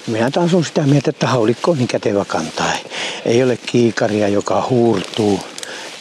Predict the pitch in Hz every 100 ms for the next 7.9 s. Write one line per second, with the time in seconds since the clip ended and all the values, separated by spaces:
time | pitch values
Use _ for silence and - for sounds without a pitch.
0 | - - 104 101 98 - - - - -
1 | - - 160 185 139 147 123 - 208 190
2 | - 120 - 113 131 117 123 - 117 98
3 | 110 110 - - - - - - - -
4 | 120 113 - - - 127 117 120 117 -
5 | - 117 117 101 - - - - - -
6 | - - - - - - 127 - 165 165
7 | - - 120 113 107 - - 104